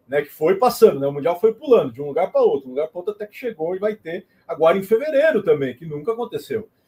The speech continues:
Então, é, a cada ano me parece que só piora, né? Você tem, obviamente, as coisas já são fixas, como eu disse, e outras que aparecem. Você tenta, né, é, é, botar tudo isso. Vão reclamar? Vai. O Abel Ferreira,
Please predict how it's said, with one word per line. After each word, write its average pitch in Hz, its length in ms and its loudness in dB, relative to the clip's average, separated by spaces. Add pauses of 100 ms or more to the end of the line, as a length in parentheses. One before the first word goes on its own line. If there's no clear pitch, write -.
(200)
Então, 269 340 2 (220)
é, - 160 -8
a - 80 -14
cada 247 260 2
ano 233 180 6
me 247 140 -6
parece 214 320 -2
que 208 80 -14
só 220 180 0
piora, 220 540 0
né? 175 140 -4
Você 160 260 -8
tem, 175 220 -8
obviamente, 151 360 -2
as 147 120 -8
coisas 147 160 -10
já 147 100 0
são 208 220 -8
fixas, 175 340 -18
como 139 220 -8
eu 135 40 -6
disse, 170 280 -16 (260)
e 285 40 -6
outras 240 280 0
que - 80 -8
aparecem. 262 580 -2
Você 226 180 2
tenta, 185 580 -4 (260)
né, 190 300 -2 (180)
é, 143 380 -2
é, 147 60 -2
botar 175 340 2
tudo 208 280 -6
isso. 139 320 -8 (240)
Vão 196 200 6
reclamar? 190 520 2
Vai. 107 300 0
O 160 60 2
Abel 139 280 0
Ferreira, 175 460 -2